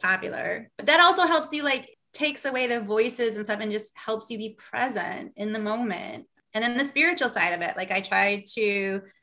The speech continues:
like, I did stuff with, um, my church. I, I did stuff with yoga, um, and just really understanding, like, the, about, um,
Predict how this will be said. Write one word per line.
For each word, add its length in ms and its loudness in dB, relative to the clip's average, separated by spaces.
like, 100 -2
I 60 4
did 160 2
stuff 520 2
with, 400 -4
um, 500 -2
my 140 -4
church. 520 6
I, 160 -4
I 60 -4
did 220 -4
stuff 420 2
with 160 -4
yoga, 800 6
um, 680 -2
and 120 -4
just 320 -2
really 420 -2
understanding, 420 0
like, 220 -6
the, 240 -2
about, 380 0
um, 560 -6